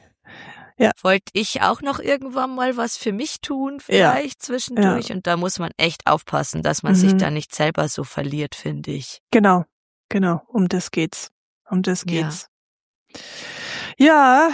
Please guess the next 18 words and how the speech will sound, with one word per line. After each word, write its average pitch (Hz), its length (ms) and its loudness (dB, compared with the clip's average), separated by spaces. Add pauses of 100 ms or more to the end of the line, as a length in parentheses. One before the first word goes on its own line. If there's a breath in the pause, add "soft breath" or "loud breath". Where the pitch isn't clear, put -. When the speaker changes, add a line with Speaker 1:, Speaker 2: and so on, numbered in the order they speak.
(180)
Speaker 1:
du, 277 320 0
ich - 220 -8
hätt, - 340 -4
äh, 240 220 2
noch, 226 500 -2
ich - 100 -14
könnt 269 240 -2
wahrscheinlich 226 360 2
jetzt 226 220 -2
nur 233 120 2
zwei 196 220 0
Stunden 208 360 2
über 175 380 0
Kim 214 220 0
Gordon 196 340 4
reden. 190 580 0 (280)
Ich - 220 -8
empfehl 226 580 -2